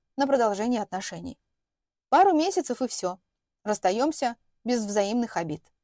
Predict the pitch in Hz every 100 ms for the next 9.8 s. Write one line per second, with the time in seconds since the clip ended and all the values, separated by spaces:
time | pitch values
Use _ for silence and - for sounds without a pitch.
0 | _ _ _ _ _ _ 247 285 415 330
1 | - 226 - 208 190 185 262 320 302 294
2 | 277 - _ - 311 - 240 240 - 226
3 | 180 175 175 _ _ _ _ _ _ _
4 | _ - 233 240 208 185 190 180 - -
5 | 185 262 - - _ - 233 208 - 240
6 | - 202 185 175 - 170 151 - _ _
7 | _ _ _ _ _ _ _ _ _ _
8 | _ - 247 370 302 254 277 311 285 -
9 | 220 214 214 214 220 196 180 170